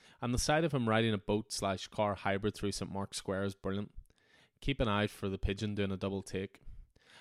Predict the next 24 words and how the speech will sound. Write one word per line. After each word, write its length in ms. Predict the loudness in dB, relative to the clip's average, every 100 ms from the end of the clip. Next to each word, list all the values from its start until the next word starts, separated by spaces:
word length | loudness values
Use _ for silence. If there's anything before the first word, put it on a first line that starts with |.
| -10
And 160 | 0 2
of 80 | 2
course, 300 | 4 4 4
possibly 680 | 2 2 2 0 2 0 -2
the 80 | -6
single 380 | -4 -2 0 2
greatest 340 | 2 2 0
line 220 | -2 -2
to 60 | -4
finish 380 | -4 -2 0 0
any 160 | 0
Bond 300 | 2 2 2
movie, 300 | 2 2 0 -4 -14 _ _
which 200 | -4 -2
coincidentally 560 | -2 0 6 6 6 2
opened 260 | 2 4
this 200 | 4 4
review. 260 | 2 0 0 -2 -10 -20 -20 _ _
"I 80 | -4
think 240 | 2 2 4
he's 160 | 2
attempting 420 | 4 4 4 0
re-entry, 440 | 0 0 0 -2 -4
sir." 240 | -2 -4